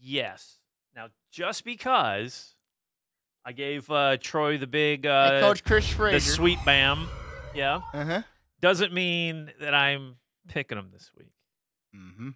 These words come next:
Speaker 1: Right? I'm just happy for them that what they're at. They got a
Speaker 2: Mm-hmm.
Speaker 1: team that has potential.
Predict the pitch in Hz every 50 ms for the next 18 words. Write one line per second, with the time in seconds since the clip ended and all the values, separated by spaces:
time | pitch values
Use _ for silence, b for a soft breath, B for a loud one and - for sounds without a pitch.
0 | _ _ _ - - 104 110 127 143 - - 131 135 135 143 131 - - - 143
1 | 147 156 - - 147 - - 131 110 98 98 92 95 98 95 - 117 113 113 117
2 | 110 - 117 107 110 110 101 87 82 71 _ _ _ 107 107 113 123 120 117 117
3 | 165 - - 139 131 131 135 131 123 120 117 78 - - 117 113 113 117 117 -
4 | - - - _ - 135 127 127 - - 107 87 76 _